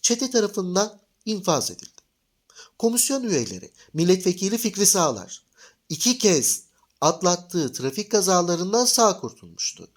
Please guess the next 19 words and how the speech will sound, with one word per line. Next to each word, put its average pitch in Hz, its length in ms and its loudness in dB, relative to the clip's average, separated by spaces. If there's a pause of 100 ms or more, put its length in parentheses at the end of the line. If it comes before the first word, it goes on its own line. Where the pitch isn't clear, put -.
(400)
Fakat 180 500 0 (380)
Sağlar'la 180 580 2
görüşen 135 460 -2
istihbarat 143 640 -2
görevlisi 156 560 -2
Ertuğrul 151 600 -4
Berkman, 135 440 -2 (460)
yirmi 143 280 -4
dokuz 196 260 -2
Ağustos 175 460 0
bin 135 120 -6
dokuz 131 280 -6
yüz 123 160 -4
doksan 127 360 0
yedideki 131 680 -6 (240)
trafik 226 420 0
kazasında 170 960 0 (160)
hayatını 185 600 0
kaybetti. 113 720 -10